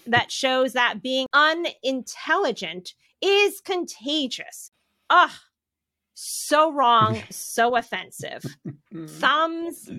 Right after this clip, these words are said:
Speaker 1: down.
Speaker 2: <laughs> Well, that's it for this episode of Immigration in the Movies, Myth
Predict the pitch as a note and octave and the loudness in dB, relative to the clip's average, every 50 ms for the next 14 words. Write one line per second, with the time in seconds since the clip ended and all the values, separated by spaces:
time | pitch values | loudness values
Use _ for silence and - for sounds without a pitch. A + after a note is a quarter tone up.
0 | - - - _ _ - G#3 F#3+ A3 A#3+ A#3+ A3+ - F#3 - - - - _ _ | -16 -18 -20 _ _ -8 -4 0 0 2 2 2 0 -2 -8 -16 -20 -20 _ _
1 | - D3 C#3+ - _ _ - C#3+ - - _ _ _ _ _ _ - - - - | -8 -8 -8 -10 _ _ -16 -16 -16 -18 _ _ _ _ _ _ -14 -12 -12 -12
2 | - - - - - _ _ _ _ _ _ _ _ _ - C3+ D3 D3 F#3 F#3 | -12 -14 -16 -18 -20 _ _ _ _ _ _ _ _ _ -2 -2 2 4 4 4
3 | F#3 F#3 - F#3+ F#3 G3 G3+ G#3 G3 F3 - - - - - - D3+ D3 C#3+ C#3+ | 4 2 -2 -4 0 2 4 4 4 2 0 -8 -20 -14 -6 -2 0 2 2 2
4 | C3 B2 B2 C#3 C#3+ C#3+ - D3 D3 C#3+ C#3+ - C#3 - - - B2 A#2 A2+ A2 | 0 -2 -4 -4 -4 -4 -4 -4 -4 -2 -2 -4 -8 -6 -2 0 0 2 2 0
5 | A2 G#2 - A2+ G#2+ G#2 G#2 G2+ G2 G2+ - - - - - - - - - _ | -2 -2 -2 0 0 0 0 -2 -4 -8 -14 -20 -20 -18 -18 -18 -18 -18 -20 _
6 | _ _ _ _ _ _ _ _ _ _ _ _ _ - D3+ F3+ F#3+ C#3 D3+ D3 | _ _ _ _ _ _ _ _ _ _ _ _ _ -4 -2 -2 0 0 2 0
7 | E3 - - E3+ D#3+ E3 E3 - C3+ C3 C#3+ D3 D3 C#3 C#3+ D3 D3 C3 C#3 A#2+ | 0 0 0 -2 -4 -4 -4 -4 -4 -2 -2 -2 0 0 0 0 0 0 0 0
8 | G2+ D#2+ C#2 C2+ - - - - - _ _ _ _ _ _ _ _ _ _ _ | 0 -2 -6 -12 -14 -14 -14 -14 -14 _ _ _ _ _ _ _ _ _ _ _
9 | _ G2+ A#2+ D3 D3 C#3 C#3+ - | _ -2 -2 0 0 -2 -2 -4